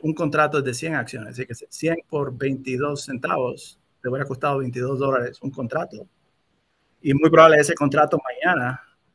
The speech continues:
como cayó tanto, va a costar cuatrocientos dólares. Lo vas a poder vender, compraste en veintidós dólares, lo vas a poder vender en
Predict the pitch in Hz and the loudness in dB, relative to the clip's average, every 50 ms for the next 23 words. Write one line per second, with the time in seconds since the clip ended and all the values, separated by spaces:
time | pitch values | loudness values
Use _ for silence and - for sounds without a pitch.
0 | _ _ - 117 117 113 - 120 123 139 143 143 - 160 185 180 180 123 123 123 | _ _ -8 -8 -8 -6 -6 -6 -4 -4 -4 -2 -2 -2 0 -2 -4 -6 -10 -10
1 | 127 - - _ _ - 107 123 131 - 139 123 - 139 135 135 - - - _ | -10 -14 -18 _ _ -10 -8 -8 -6 -6 -8 -6 -4 -2 -2 -2 -2 -4 -8 _
2 | 123 120 120 - - - - 78 - - 113 113 123 123 - - - _ _ _ | -10 -10 -10 -10 -12 -12 -12 -12 -12 -12 -12 -12 -12 -12 -14 -16 -20 _ _ _
3 | _ _ _ _ _ _ _ _ _ _ _ _ _ _ _ _ _ _ _ _ | _ _ _ _ _ _ _ _ _ _ _ _ _ _ _ _ _ _ _ _
4 | _ _ _ _ 131 120 120 127 135 135 135 131 127 127 127 123 120 - - - | _ _ _ _ -8 -6 -4 -4 -2 -2 0 -2 -2 -2 -2 -2 -2 -2 -4 -6
5 | 127 120 127 135 131 165 147 139 135 131 120 123 113 123 160 165 147 143 127 123 | -8 -6 -6 -4 -2 0 0 0 0 0 -2 -4 -4 -2 -2 -2 -2 -2 -4 -4
6 | 127 123 123 120 117 120 127 127 123 127 127 127 123 120 120 123 127 123 117 113 | -4 -4 -4 -6 -4 -4 -4 -4 -2 -2 -2 0 0 -2 -2 -4 -4 -6 -6 -8
7 | 113 | -10